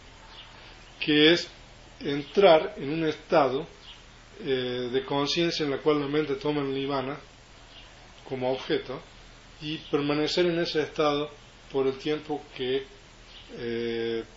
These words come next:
desee. En el caso humano, o sea, se puede ser varios días.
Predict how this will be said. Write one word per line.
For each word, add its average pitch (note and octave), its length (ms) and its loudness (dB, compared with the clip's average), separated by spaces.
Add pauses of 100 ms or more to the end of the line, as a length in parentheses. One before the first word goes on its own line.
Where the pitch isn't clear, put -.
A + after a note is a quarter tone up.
(480)
desee. - 340 -2 (720)
En C#3 100 -8
el B2+ 80 -6
caso D#3 260 6
humano, D#3+ 260 4
o C#3 60 2
sea, C#3 280 0 (440)
se - 160 -8 (180)
puede C#3 160 2
ser C3 160 0
varios C#3 300 -2
días. - 400 -8